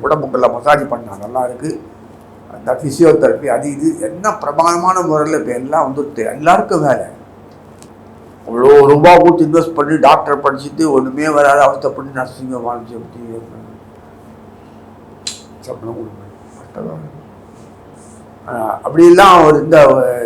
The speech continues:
க-, நிலைமை இப்ப வந்துருது. இப்ப வேஸ்ட் இது.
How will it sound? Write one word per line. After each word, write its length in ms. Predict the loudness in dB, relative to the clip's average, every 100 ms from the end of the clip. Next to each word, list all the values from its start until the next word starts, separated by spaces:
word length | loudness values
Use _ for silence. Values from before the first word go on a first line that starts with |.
| -8 -6
க-, 140 | -4 -2
நிலைமை 280 | 2 4 4 0
இப்ப 140 | 0
வந்துருது. 360 | 0 2 2 -2
இப்ப 180 | -8 -14 -20 -20 -20 -20 -20 -20 -20 -20 -20 -20 -20 -20 -20 -8 2
வேஸ்ட் 320 | 4 4 0
இது. 160 | -6